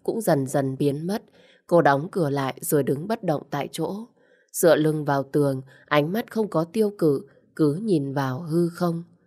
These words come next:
Từ bé Diệp Lan chỉ biết sống ẩn nhẫn tại căn nhà này, thường xuyên bị bà Diệu đánh đập vô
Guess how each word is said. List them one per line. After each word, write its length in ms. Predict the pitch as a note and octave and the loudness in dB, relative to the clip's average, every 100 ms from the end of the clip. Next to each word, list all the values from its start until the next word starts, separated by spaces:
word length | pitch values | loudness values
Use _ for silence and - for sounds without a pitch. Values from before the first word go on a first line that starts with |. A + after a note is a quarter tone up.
| _ _ _ _ _ _ | _ _ _ _ _ _
Từ 120 | E3 | 4
bé 260 | C#3+ C#3 D3 | 8 6 6
Diệp 220 | F3 C#3 | 2 2
Lan 300 | D3 D3+ D3+ | 2 2 0
chỉ 140 | D3 | -2
biết 200 | C#3 E3+ | 0 -2
sống 240 | - D3+ F#3+ | 0 -2 0
ẩn 300 | D#3 C3+ C3+ | -2 -2 -4
nhẫn 340 | D3+ F3+ A#3 - _ | -4 -4 -8 -14 _
tại 160 | - E3 | -2 -2
căn 260 | - F#3 E3+ | 0 -2 0
nhà 200 | D3 C3+ | 0 0
này, 360 | C3+ C3+ C3 - - _ | -2 -2 -4 -8 -20 _
thường 220 | - D#3+ | 4 6
xuyên 280 | D#3 A3 G#3+ | 6 2 2
bị 120 | E3+ | 0
bà 240 | C3+ C#3 C#3 | 2 2 0
Diệu 240 | C3 D3 | 2 2
đánh 260 | C3+ C#3 G#3 | 2 -2 0
đập 140 | F3 A#2+ | 0 0
vô 200 | F3 | -2